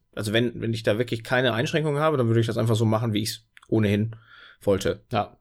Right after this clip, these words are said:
Speaker 1: So. <laughs> Ähm, und vermutlich wär's das. Ich hätte aber auch vermutlich kein Riesenhaus. So, also es
Speaker 2: Nee.
Speaker 1: muss, es, es wäre, wär-, klar ein bisschen größer, aber auch weil die Zukunftsplanung ja so ein bisschen, äh,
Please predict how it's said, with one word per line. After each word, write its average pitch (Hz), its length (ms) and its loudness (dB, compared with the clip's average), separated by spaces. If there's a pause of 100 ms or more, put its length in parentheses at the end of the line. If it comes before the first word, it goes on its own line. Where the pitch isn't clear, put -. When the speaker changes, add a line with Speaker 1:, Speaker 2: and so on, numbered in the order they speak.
Speaker 1:
So. 90 240 0
<laughs> - 840 -6
Ähm, 110 760 4 (200)
und 104 120 -2
vermutlich 110 440 0
wär's 101 240 0
das. - 360 -8 (440)
Ich - 160 -4
hätte 139 140 2
aber 131 160 0
auch 113 100 -2
vermutlich 135 540 -2
kein 139 540 -2 (520)
Riesenhaus. 147 1400 2 (120)
So, 104 500 -2
also 110 340 0 (460)
es 98 160 0
Speaker 2:
Nee. 107 100 6
Speaker 1:
muss, 101 320 4
es, - 160 -4
es - 260 -10
wäre, 135 340 4
wär-, 104 360 -6
klar 143 260 0
ein 143 80 -4
bisschen 131 260 -2
größer, 139 320 2
aber 127 200 -2
auch - 140 -8
weil 123 100 2
die 117 100 -2
Zukunftsplanung 139 720 -2
ja 131 120 2
so 127 60 -2
ein 123 80 -4
bisschen, 131 640 -2
äh, 123 400 2